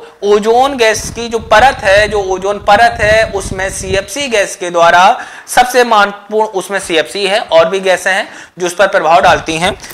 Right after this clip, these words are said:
लेकिन सबसे ज्यादा जो प्रभाव डालती है वो सीएफ़सी ही डालती है। तो धरातल से निकलने वाली सीएफ़सी एवं अन्य गैसों के द्वारा ओजोन परत में होने वाली क्षति को हम ओजोन क्षरण कहते हैं।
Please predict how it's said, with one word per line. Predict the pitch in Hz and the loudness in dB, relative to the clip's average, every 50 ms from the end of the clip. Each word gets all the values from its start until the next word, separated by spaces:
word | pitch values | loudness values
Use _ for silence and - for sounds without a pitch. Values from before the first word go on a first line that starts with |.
| - - | -8 -2
लेकिन | - 185 202 226 | -2 0 0 0
सबसे | - - 233 226 - - | 2 2 0 0 0 0
ज्यादा | 285 262 247 240 240 240 | 2 2 2 2 0 -4
जो | 247 233 | -4 -2
प्रभाव | - 226 208 180 185 196 196 | -4 -2 -2 0 2 2 2
डालती | 196 190 185 185 185 196 | 4 2 0 0 -4 -8
है | 196 | -8
वो | 196 202 | -8 -8
सीएफ़सी | - - 143 139 - - - 156 | -8 -6 -8 -8 -6 -6 -8 -6
ही | 151 185 180 170 | -6 -6 -4 0
डालती | 156 156 151 151 - 185 | 0 0 0 0 -4 -6
है। | 170 180 202 - - - - - - - _ - - | -6 -6 -6 -8 -12 -20 -20 -20 -20 -20 _ -2 2
तो | 247 226 220 226 | 2 4 4 2
धरातल | 214 190 196 196 202 214 - 240 240 | 2 2 4 6 4 4 4 2 -2
से | 233 - 247 | -2 -2 -6
निकलने | 226 214 208 220 220 226 233 233 | -6 -4 -2 -2 -2 -2 -2 0
वाली | 226 220 220 226 226 | 2 2 2 0 -2
सीएफ़सी | 214 - 208 196 196 196 202 - 240 240 226 - | -8 -4 -2 -2 -2 -2 -4 -8 -6 -6 -4 -2
एवं | 190 190 190 202 202 202 202 | -2 0 0 -2 -2 -2 -2
अन्य | 208 226 240 233 226 | -4 -4 -2 -2 -2
गैसों | 208 202 190 185 - 202 190 | 0 0 -2 -2 -4 -10 -8
के | 180 190 175 | -6 -4 0
द्वारा | 165 156 151 147 147 143 151 185 202 - - - - - - - | 2 4 4 4 4 4 4 2 0 -4 -8 -20 -20 -14 -8 -2
ओजोन | 190 196 208 202 185 220 233 247 262 262 254 - - | 2 2 2 2 4 2 2 2 2 0 -4 0 2
परत | 220 226 247 262 254 - 214 | 2 4 4 2 2 0 -4
में | 190 185 180 185 202 214 - - - _ - | -2 0 0 0 0 -2 -6 -14 -14 _ 0
होने | 196 226 254 254 247 | 0 2 2 2 2
वाली | 240 233 226 226 220 | 4 4 4 2 0
क्षति | 214 - - 240 226 - 277 262 208 | -6 -6 -4 -4 -4 -4 -4 -8 -4
को | - 185 180 185 196 | -2 -2 0 0 0
हम | 160 190 196 202 | 0 0 -2 0
ओजोन | 202 202 208 202 208 220 226 214 | 0 0 0 0 0 -2 -2 -4
क्षरण | - - 196 185 190 180 165 | -4 -4 0 0 0 0 -2
कहते | - 113 98 - - 95 | -4 -6 -8 -8 -12 -16
हैं। | 82 80 | -16 -18